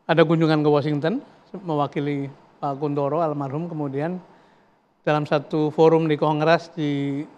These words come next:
Asia Society ketemu. Beliau bicara, kita juga menyampaikan pandangan dan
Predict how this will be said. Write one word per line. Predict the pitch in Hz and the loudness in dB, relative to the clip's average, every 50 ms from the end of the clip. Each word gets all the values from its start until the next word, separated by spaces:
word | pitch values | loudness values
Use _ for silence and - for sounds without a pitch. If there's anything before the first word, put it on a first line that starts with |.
| - _ _ _ _ _ - | -20 _ _ _ _ _ -6
Asia | 151 - - 165 | -6 -2 0 0
Society | 143 160 156 - 165 151 147 156 | 0 0 -2 -2 0 0 0 0
ketemu. | 165 160 147 175 190 175 160 165 - - - _ _ _ _ _ _ _ _ - | -2 -2 -2 -2 -2 -2 -2 -4 -6 -14 -20 _ _ _ _ _ _ _ _ 0
Beliau | 160 156 147 | 2 2 2
bicara, | 156 147 147 147 151 156 165 165 | 2 2 2 2 4 6 4 4
kita | 156 160 151 160 147 | 4 4 2 2 2
juga | 143 135 135 | 2 0 -2
menyampaikan | 139 139 135 135 135 131 135 - 139 131 131 135 131 - - _ _ _ _ _ _ _ _ _ _ _ - | -2 -4 -4 -4 -6 -6 -6 -6 -8 -8 -8 -10 -12 -14 -18 _ _ _ _ _ _ _ _ _ _ _ -6
pandangan | 156 143 139 139 143 147 160 170 170 151 | -4 -4 -4 -4 -4 -4 -4 -4 -4 -6
dan | 139 | -6